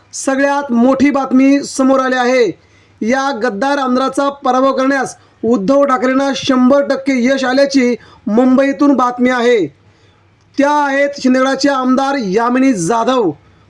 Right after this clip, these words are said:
मित्रांनो, मुंबईतून भायखळ्यातून शिवसेना उद्धव ठाकरेंच्या गळाला लागल्या त्या गीता गवळी. अरुण गवळी यांच्या मुलगी असलेल्या गीता गवळी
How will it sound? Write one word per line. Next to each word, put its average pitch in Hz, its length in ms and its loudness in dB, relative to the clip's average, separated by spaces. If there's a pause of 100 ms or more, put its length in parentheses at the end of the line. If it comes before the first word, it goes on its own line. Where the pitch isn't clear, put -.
(120)
मित्रांनो, 240 760 0 (340)
मुंबईतून 285 680 2
भायखळ्यातून 262 840 0 (300)
शिवसेना 285 600 0
उद्धव 262 400 0
ठाकरेंच्या 269 560 0
गळाला 254 600 -2 (320)
लागल्या 254 380 2
त्या 285 240 0
गीता 240 420 -2
गवळी. 240 480 0 (680)
अरुण 285 300 4
गवळी 277 240 2
यांच्या 277 360 0
मुलगी 254 320 2
असलेल्या 277 400 2
गीता 240 340 -2
गवळी 247 480 0